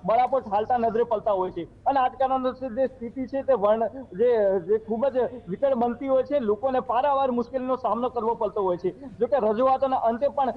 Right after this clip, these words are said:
સમસ્યા હલ ન થતા ક્યાંક આંદોલનના માર્ગે પણ લોકો ચાલતા હોય છે, હલ્લાબોલ મચાવતા હોય છે, જે રીતે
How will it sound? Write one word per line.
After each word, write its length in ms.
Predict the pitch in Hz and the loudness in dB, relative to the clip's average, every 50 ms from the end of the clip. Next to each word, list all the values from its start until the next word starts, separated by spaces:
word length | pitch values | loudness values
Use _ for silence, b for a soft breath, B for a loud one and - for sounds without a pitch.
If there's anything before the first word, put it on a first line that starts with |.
| 269 - - | -6 -10 -6
સમસ્યા 420 | - 254 269 302 285 294 294 294 262 | -4 -2 0 0 0 0 2 0 2
હલ 200 | 214 240 269 262 | 2 2 0 0
ન 140 | 262 269 | 0 0
થતા 280 | 233 254 254 254 262 254 | 0 0 0 0 0 0
ક્યાંક 260 | 247 254 254 254 - | 0 0 -2 0 0
આંદોલનના 440 | 226 226 233 247 254 254 247 247 247 | 0 0 2 0 -2 -2 0 -2 -2
માર્ગે 380 | 226 208 202 220 220 233 240 254 | 0 0 0 0 0 0 -2 -2
પણ 160 | 254 254 240 | -2 -2 0
લોકો 260 | 220 214 220 240 247 | 0 0 0 0 -2
ચાલતા 320 | 240 220 208 208 - 247 | 0 0 0 0 2 0
હોય 220 | 240 233 240 240 226 | 2 2 2 2 0
છે, 180 | 202 247 240 | 0 0 0
હલ્લાબોલ 520 | 208 185 180 208 226 226 196 208 226 233 226 226 | 2 2 2 0 0 0 2 2 0 0 -2 -2
મચાવતા 440 | 208 214 208 240 240 233 233 - 233 | -2 -2 0 0 0 0 0 0 0
હોય 200 | 226 220 226 220 | 0 2 0 0
છે, 180 | 220 233 226 208 | 0 2 0 0
જે 340 | 220 311 311 254 - 214 226 | 0 -4 -12 -6 -2 -2 -2
રીતે 120 | 220 | 0